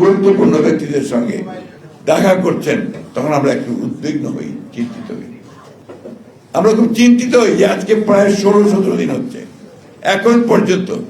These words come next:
ওই সেক্রেটারিয়েটের যে সমস্ত সেক্রেটারিরা এই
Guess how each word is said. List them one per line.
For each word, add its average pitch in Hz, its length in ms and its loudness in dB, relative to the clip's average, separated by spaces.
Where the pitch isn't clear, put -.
ওই 214 80 6
সেক্রেটারিয়েটের 196 720 2
যে 214 80 6
সমস্ত 208 280 2
সেক্রেটারিরা 190 520 -2
এই 196 80 4